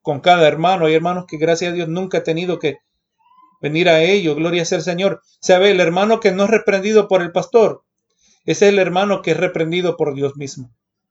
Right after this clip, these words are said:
Y qué bueno, hermano, cuando usted se deja reprender por Dios mismo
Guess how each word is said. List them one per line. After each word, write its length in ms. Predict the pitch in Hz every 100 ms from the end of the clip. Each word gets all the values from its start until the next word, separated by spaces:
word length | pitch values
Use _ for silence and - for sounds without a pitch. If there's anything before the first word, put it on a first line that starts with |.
| _ _ _ _ _
Y 140 | 156
qué 140 | 147 180
bueno, 320 | 175 208 190
hermano, 380 | 170 190 196 160
cuando 300 | 165 151 143
usted 360 | 139 196 196
se 200 | 165 165
deja 200 | 165 180
reprender 540 | 180 165 160 151 180 180
por 160 | 160
Dios 160 | 151 170
mismo 420 | 214 196 147 135